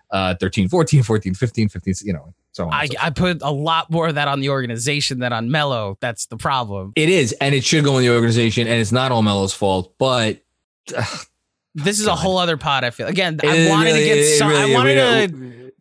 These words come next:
Speaker 2: peel off some of your Melo hatred, and I got enough that the, you have been exposed as a Melo hater once and for all, John Macri.
Speaker 1: I'm not. No, I'm not. You, trust me. You don't know.
Speaker 2: I know. It's probably worse. <laughs> Uh, by
Speaker 1: It's,
Speaker 2: the way,
Speaker 1: it
Speaker 2: the correct answer to the Will Smith face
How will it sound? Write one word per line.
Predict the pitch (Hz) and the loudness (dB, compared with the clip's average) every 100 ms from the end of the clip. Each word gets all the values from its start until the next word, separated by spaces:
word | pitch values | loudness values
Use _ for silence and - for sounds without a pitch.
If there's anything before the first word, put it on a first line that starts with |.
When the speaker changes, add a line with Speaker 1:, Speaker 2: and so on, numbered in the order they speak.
| - | -6
Speaker 2:
peel | - 247 254 | -2 0 2
off | 233 208 | 2 2
some | 165 - 208 | 0 0 0
of | 208 190 | 0 0
your | 208 | 0
Melo | 208 208 214 | 0 0 0
hatred, | 208 208 208 214 | 2 0 -2 -4
and | 180 | -2
I | 160 | -4
got | 131 175 185 | -2 -2 0
enough | 185 180 165 | 0 -2 -2
that | 156 | -6
the, | 147 131 - _ | -6 -6 -10 _
you | 254 | -2
have | 339 | 0
been | 262 | -2
exposed | 175 - - 151 160 147 104 - | 0 -2 -2 -2 0 0 -4 -6
as | 143 | -6
a | 123 | -4
Melo | 120 135 127 | -2 -2 -2
hater | 127 120 117 | -2 -2 -4
once | 123 131 165 - | -4 -4 -2 -4
and | 131 127 | -6 -6
for | 113 | -4
all, | 120 123 101 | -2 -2 -4
John | 92 87 | -10 -12
Macri. | 80 85 - | -14 -14 -6
Speaker 1:
I'm | 123 135 | -2 2
not. | 139 135 139 | 2 0 0
No, | 147 170 | 0 2
I'm | 165 | 2
not. | 117 107 104 | 2 0 0
You, | 123 107 107 | 0 -2 -8
trust | 113 110 131 113 | -10 -4 -2 -2
me. | 98 | 0
You | 107 | 0
don't | 110 | 0
know. | 95 92 | 0 0
Speaker 2:
I | 143 147 | 0 0
know. | 135 123 | -2 -2
It's | 127 | -2
probably | 156 143 117 | -2 -2 -4
worse. | 104 143 - - - | -4 -2 -2 -2 -2
<laughs> | - - - - - - - | -6 -4 -6 -8 -14 -8 -2
Uh, | 226 | 0
by | 247 | 2
Speaker 1:
It's, | 269 | 2
Speaker 2:
the | 226 | 2
way, | 214 202 | 2 0
Speaker 1:
it | 135 - | -2 -6
Speaker 2:
the | 185 | -8
correct | - 202 214 - | -2 -2 -2 0
answer | 190 185 175 | -2 -2 -2
to | 180 | -2
the | 160 | 0
Will | 156 151 | -2 -4
Smith | - - 151 139 | -6 -4 -4 -4
face | - 135 139 - - | -6 -6 -4 -4 -6